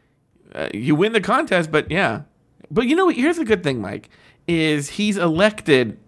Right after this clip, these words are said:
to just do all that he did for Big Blue Test for no reward. All right. Merry Christmas, everybody. Hey, everyone, this is Joe.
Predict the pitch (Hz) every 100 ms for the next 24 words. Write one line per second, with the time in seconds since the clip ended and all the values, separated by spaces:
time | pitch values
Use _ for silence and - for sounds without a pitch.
0 | - 165 185 165 - - 180 208 143 196
1 | 170 175 180 165 147 160 156 147 165 -
2 | 147 143 156 160 131 131 185 - - _
3 | _ _ _ _ _ _ _ _ _ _
4 | _ _ _ _ - 117 - - _ _
5 | _ _ _ _ _ - 151 180 165 135
6 | 113 - 76 85 85 131 _ _ _ _
7 | _ - 440 440 440 440 440 440 440 440
8 | - - - _ - 214 208 185 175 165
9 | 165 151 143 147 123 135 123 120 120 -